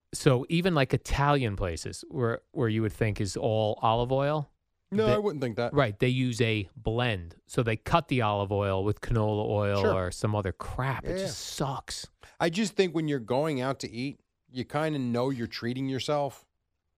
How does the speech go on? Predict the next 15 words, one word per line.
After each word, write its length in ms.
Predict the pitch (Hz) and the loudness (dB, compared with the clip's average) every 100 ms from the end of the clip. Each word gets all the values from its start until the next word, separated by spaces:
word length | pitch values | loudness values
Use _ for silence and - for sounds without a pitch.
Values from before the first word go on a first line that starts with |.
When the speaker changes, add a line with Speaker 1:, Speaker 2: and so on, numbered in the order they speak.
| _ _ _ | _ _ _
Speaker 2:
You're 140 | 110 104 | -6 -2
not 260 | 107 127 | 0 0
doing 240 | 123 127 127 | 0 0 0
it 80 | |
at 80 | 117 | -2
home. 520 | 104 117 120 113 107 - _ _ - | -2 -2 -2 -6 -10 -16 _ _ 0
Speaker 1:
Right, 120 | 185 | 2
but 120 | 185 | 2
then, 260 | 214 208 175 156 | 2 2 0 4
but, 160 | 170 170 | 4 6
but 0 | 160 160 | 2 4
here's 260 | 160 170 156 | 4 4 2
the 80 | 151 | 2
thing. 280 | 165 131 120 _ _ _ _ _ - | 4 2 -2 _ _ _ _ _ 0
Then, 400 | 147 160 151 | 4 4 2